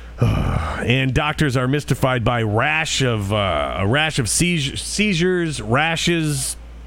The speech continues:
a whole bunch of stuff happening to two and three-year-old kids. The only thing this,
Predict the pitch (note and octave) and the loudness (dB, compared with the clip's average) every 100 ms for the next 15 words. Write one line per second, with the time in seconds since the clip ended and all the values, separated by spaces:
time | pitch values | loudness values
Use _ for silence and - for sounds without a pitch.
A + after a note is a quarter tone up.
0 | - - A#2+ D#3+ C#3 D#3 - A#2+ B2+ A2 | -14 -4 0 2 4 2 2 0 0 2
1 | C3+ C#3 C#3 B2+ A2 - D3 A#2 - C#3 | 2 2 0 0 0 2 2 0 0 0
2 | C3 B2 A2+ A2 C#3 C3 F#2+ A2 C3 D3 | 2 2 2 0 2 0 2 2 2 2
3 | C3+ D3+ C#3+ B2+ - | 2 2 2 0 -2